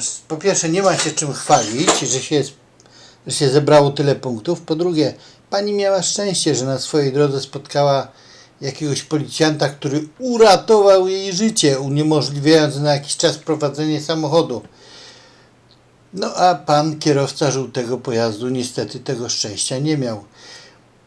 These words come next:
Bardzo chciałbym powiedzieć, że żałuję, że nie żyje, ale nie mogę. Żałuję, że nie, nie żyją pasażerowie żółtego samochodu.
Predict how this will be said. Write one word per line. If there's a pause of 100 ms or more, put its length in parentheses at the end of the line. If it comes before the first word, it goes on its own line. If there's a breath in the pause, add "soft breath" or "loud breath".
(360)
Bardzo
chciałbym
powiedzieć, (140)
że (500)
żałuję, (160)
że (1300)
nie
żyje,
ale
nie
mogę. (680 soft breath)
Żałuję,
że
nie, (140)
nie
żyją
pasażerowie
żółtego
samochodu.